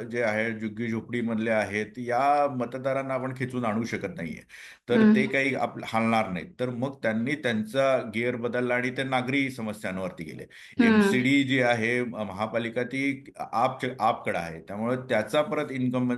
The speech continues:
Speaker 1: अँटी इन्कम्बन्सीचा जो एक फॅक्टर एमसीडी पण होता.
Speaker 2: म्हणजे
Speaker 1: तर तो
Speaker 2: रस्त्यांची
Speaker 1: पण
Speaker 2: दुर्दशा असेल, यमुनेचं पाणी
Speaker 1: असेल,
Speaker 2: प्रदूषित असणं असेल.
Speaker 1: whatever, हां. अ, जे म्हणजे ठिकठिकाणी कचऱ्याचे ढीग पडलेले आहेत वगैरे, हे जे
Speaker 2: हम्म.
Speaker 1: लोक,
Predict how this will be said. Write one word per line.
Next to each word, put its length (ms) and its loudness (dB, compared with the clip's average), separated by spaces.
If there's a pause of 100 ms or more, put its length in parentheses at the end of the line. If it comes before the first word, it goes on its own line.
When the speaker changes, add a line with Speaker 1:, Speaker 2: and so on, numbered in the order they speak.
(240)
Speaker 1:
अँटी 260 0
इन्कम्बन्सीचा 840 -2
जो 240 -4 (100)
एक 200 -4
फॅक्टर 300 -6 (100)
एमसीडी 400 0
पण 160 -4
होता. 240 -10 (160)
Speaker 2:
म्हणजे 220 10
Speaker 1:
तर 60 8
तो 60 10
Speaker 2:
रस्त्यांची 420 8
Speaker 1:
पण 60 8
Speaker 2:
दुर्दशा 480 8
असेल, 600 6
यमुनेचं 460 8
पाणी 260 6
Speaker 1:
असेल, 180 4
Speaker 2:
प्रदूषित 460 -6
असणं 240 -4
असेल. 300 4
Speaker 1:
whatever, 240 2
हां. 460 -4 (600)
अ, 160 -2
जे 440 0
म्हणजे 320 2
ठिकठिकाणी 640 0
कचऱ्याचे 540 0
ढीग 200 -4 (120)
पडलेले 320 -2
आहेत 240 -2
वगैरे, 200 -6
हे 260 2
जे 60 2
Speaker 2:
हम्म. 140 0
Speaker 1:
लोक, 240 -2